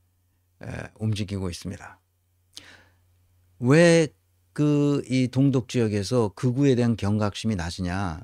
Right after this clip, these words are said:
그것은 여러 가지가 이유가 있는데 요 한 가지만 예로 들어드리겠습니다. 선거 전후로, 어, 언론을 통해 통일 이후 연-, 신연방 지역에서 자유민주주의가 자리 잡을 기회가 없었다는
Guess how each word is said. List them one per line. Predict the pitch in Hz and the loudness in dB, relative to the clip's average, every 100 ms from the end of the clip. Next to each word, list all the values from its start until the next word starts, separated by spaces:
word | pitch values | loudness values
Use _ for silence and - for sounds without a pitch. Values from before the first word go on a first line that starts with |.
| - | -8
그것은 | 120 110 127 | -6 -2 -2
여러 | 92 107 | -2 -4
가지가 | 110 104 113 | -4 -4 -4
이유가 | 101 110 127 120 110 | -2 0 0 2 0
있는데 | 95 95 131 156 139 | -2 -2 -2 -4 -2
요 | 101 95 | -2 -2
한 | 92 120 | -2 -4
가지만 | 104 87 113 180 - - _ | -4 -4 -6 -6 -10 -20 _
예로 | 98 92 87 85 | -6 -4 -6 -8
들어드리겠습니다. | - 92 85 85 95 - - _ - | -14 -14 -12 -14 -14 -18 -20 _ -20
선거 | - - 143 139 | -8 0 2 2
전후로, | 117 110 110 92 104 175 _ _ - - - _ - | 0 0 0 -2 -4 -6 _ _ -20 -20 -20 _ -6
어, | |
언론을 | 95 90 120 135 156 151 135 | -4 -2 0 2 2 2 0
통해 | 123 123 117 123 139 139 | 0 0 0 0 -2 -4
통일 | - 139 135 131 131 - | -4 0 2 2 0 -4
이후 | - 120 135 110 92 101 98 | -6 -2 -2 -4 -6 -6 -4
연-, | 110 120 | -4 -2
신연방 | - 147 139 107 120 117 123 | -4 -2 0 2 0 2 0
지역에서 | 113 113 104 104 143 156 165 - _ _ - | 0 -2 -2 -4 0 0 -2 -8 _ _ -10
자유민주주의가 | 110 123 147 165 170 160 - - 117 139 151 147 123 120 110 113 | -2 0 2 2 2 0 -6 -4 2 2 2 -2 -2 -2 0 -2
자리 | 113 98 98 | -2 -4 -2
잡을 | 98 90 | -4 -4
기회가 | 92 92 87 92 | -8 -6 -6 -6
없었다는 | 104 110 - 147 - _ 120 113 160 156 87 | -6 -6 -6 -6 -8 _ -2 0 2 2 -2